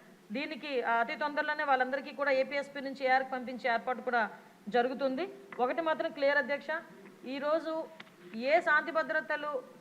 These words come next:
అయితే వాళ్ళు మాట్లాడుతున్నారో, జగన్మోహన్ రెడ్డి వాళ్ళు మాట్లాడుతున్నారో, అంటే ప్రతిపక్ష నాయకుడు కాదు కాబట్టి, ప్రతిపక్ష నాయకుడు కాదు కాబట్టి అసెంబ్లీలో, ఆ, పులివెందుల ఎమ్మెల్యే గారు మాట్లాడుతున్నారు, మాట్లాడితే ఆ ప-, ప్లే కార్డ్స్ తీసుకొని వచ్చి శాంతి భద్రత ఎందుకు మాట్లాడుతున్నారు? ఒక్కసారి బ్యాక్కి వెళ్ళాలి అధ్యక్ష.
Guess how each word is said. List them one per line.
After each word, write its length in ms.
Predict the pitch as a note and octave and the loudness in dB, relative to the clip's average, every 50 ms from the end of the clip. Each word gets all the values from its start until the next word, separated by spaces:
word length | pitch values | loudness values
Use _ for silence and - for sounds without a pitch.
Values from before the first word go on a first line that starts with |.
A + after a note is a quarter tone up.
| - - | -4 -2
అయితే 300 | B3+ C#4 C4+ D4+ D4 C#4+ | 0 0 0 0 0 0
వాళ్ళు 440 | B3+ C4 C4 C4 C4+ C4+ C4+ B3 - - | 2 2 2 2 4 2 2 0 -2 -2
మాట్లాడుతున్నారో, 760 | A3+ A#3+ C4+ C4 C#4+ D4 C4+ C4 C#4 C4+ C4+ C4 B3+ B3+ A#3+ - - - - | 0 0 2 2 2 2 2 0 -2 -2 0 0 0 0 -2 -4 -12 -12 -4
జగన్మోహన్ 420 | G3+ A#3+ B3 B3+ C4 C4+ C4+ C4+ | -2 0 0 0 -2 -2 -2 0
రెడ్డి 160 | C4 C4 B3 B3+ | 0 2 2 4
వాళ్ళు 200 | B3+ B3 B3+ B3 | 4 2 2 2
మాట్లాడుతున్నారో, 680 | A#3+ A#3+ A#3+ A3+ B3 A#3+ A#3 B3 A#3 A3+ A3 A3 C4+ - - - - - - - | 2 2 2 2 2 0 0 -2 -2 0 0 0 0 -4 -8 -16 -20 -20 -14 -10
అంటే 260 | - A3 B3+ C4+ B3 G#3+ | -6 -2 0 0 0 0
ప్రతిపక్ష 440 | - - A#3 A3+ C4 C#4 C#4+ - D#4 C#4+ | -2 -4 -6 -6 -4 -4 -6 -6 -4 0
నాయకుడు 340 | C#4 C4+ C#4 C#4 C#4 C#4 | 2 2 2 0 -2 -6
కాదు 280 | C#4 A3 C4 B3+ C4+ C4 | -2 2 2 2 2 2
కాబట్టి, 440 | A3+ C#4+ C#4 B3+ C4 B3+ C4 - - - - - - - | 2 0 0 0 -2 -6 -8 -8 -10 -18 -20 -16 -10 -8
ప్రతిపక్ష 420 | A#3 A#3 - B3+ C#4 C4+ - D4 | -8 -8 -6 -8 -8 -8 -6 -2
నాయకుడు 300 | C#4 C4+ C#4 C#4 C#4+ C#4 | 0 2 2 2 0 0
కాదు 240 | A3+ C4 B3 C4+ C4+ | 2 4 4 4 4
కాబట్టి 360 | - C#4 C#4 B3+ C4 - C#4+ | 2 0 0 0 0 -2 -2
అసెంబ్లీలో, 600 | B3+ - - C4+ C4+ C4 C4+ C4+ B3+ B3+ C4+ C4 - - - - - - - - - | -2 0 -2 -2 0 2 2 2 2 0 0 -4 -8 -18 -20 -20 -20 -20 -14 -6 -4
ఆ, 80 | G#3 | -4
పులివెందుల 380 | A3 G#3 B3 C4+ D4+ D#4+ D#4 D4 | -2 0 0 0 0 2 2 2
ఎమ్మెల్యే 280 | C#4 C#4 D4 D4+ D4+ D4+ | 2 2 2 2 2 2
గారు 140 | D4 C#4 | 2 2
మాట్లాడుతున్నారు, 640 | C#4 C4 B3+ B3+ B3+ C4+ C4+ C4 C4+ B3+ B3+ C4 B3+ | 2 2 2 4 4 2 2 2 0 0 0 0 2
మాట్లాడితే 480 | B3 A#3+ B3 A#3 B3+ C4 C4+ A3 C4+ | 2 2 2 2 2 0 0 2 4
ఆ 120 | C4 B3 A#3 | 4 4 4
ప-, 220 | G#3+ - - A3+ | 2 0 0 0
ప్లే 200 | A3 A3 A#3+ B3+ | 0 2 2 0
కార్డ్స్ 300 | B3 C4+ C4+ C4+ B3+ - | 2 2 2 0 0 -2
తీసుకొని 340 | B3+ B3+ B3 - B3+ B3+ B3+ | -4 -6 -4 -2 -2 -2 -2
వచ్చి 260 | B3 - - C4 B3+ B3+ - - - - - - - | -2 -6 -6 -8 -8 -8 -10 -14 -20 -20 -12 -2 2
శాంతి 260 | A#3+ A#3+ C4+ C4 C#4+ | 4 4 4 2 0
భద్రత 200 | C#4 C#4 C#4 C4 | -2 -2 -2 -2
ఎందుకు 260 | C4+ C4 C4 C4+ A3+ | -4 -4 -8 -8 -4
మాట్లాడుతున్నారు? 600 | B3 A#3+ A#3+ A3+ A#3+ A#3 A3+ A#3 A#3 A3+ A#3 D4 | -2 -2 0 0 0 -2 -2 -2 -4 -4 -2 -2
ఒక్కసారి 420 | D#4+ C#4+ - D#4 - - D4+ D#4 C4+ | -4 -4 -2 -4 -2 0 -2 -2 2
బ్యాక్కి 380 | A3+ C4 C4+ D4+ E4 D#4+ - | 4 6 6 6 6 4 0
వెళ్ళాలి 200 | D#4 C#4+ C4 B3+ | 2 2 2 2
అధ్యక్ష. 260 | G#3 F#3 F#3+ F#3+ - | 0 -4 -6 -10 -12